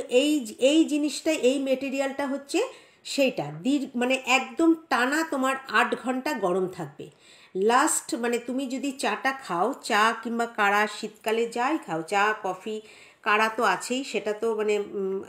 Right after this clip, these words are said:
এখন সব ঘরে ঘরেই সবাই খাচ্ছে। এটা, এটা তোমার একটা silicon gasket আছে, দেখো,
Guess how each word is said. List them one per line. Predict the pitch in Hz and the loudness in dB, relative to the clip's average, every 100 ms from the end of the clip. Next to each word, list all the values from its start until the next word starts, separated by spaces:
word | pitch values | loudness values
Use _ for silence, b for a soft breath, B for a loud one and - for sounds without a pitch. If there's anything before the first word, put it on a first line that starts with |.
| 208 | -4
এখন | 190 190 226 220 | -2 -2 -4 -8
সব | - 220 202 | -4 -4 -4
ঘরে | 196 196 196 | -4 -2 -2
ঘরেই | 208 226 | -2 -2
সবাই | 226 175 185 214 - | -2 -2 -2 -2 -6
খাচ্ছে। | 156 - 226 392 B B B B B B B | -14 -4 -2 -2 B B B B B B B
এটা, | 269 269 330 330 - - | -4 0 2 2 -4 -10
এটা | 254 269 311 | -6 0 0
তোমার | 311 277 294 330 | 0 -2 -2 -2
একটা | 214 - 277 | -4 -6 -6
silicon | 294 - 302 330 330 339 330 | -4 0 4 4 6 4 4
gasket | 214 196 - - 170 | 2 0 -2 -6 -6
আছে, | 147 - | -6 -10
দেখো, | 151 143 - | -12 -14 -20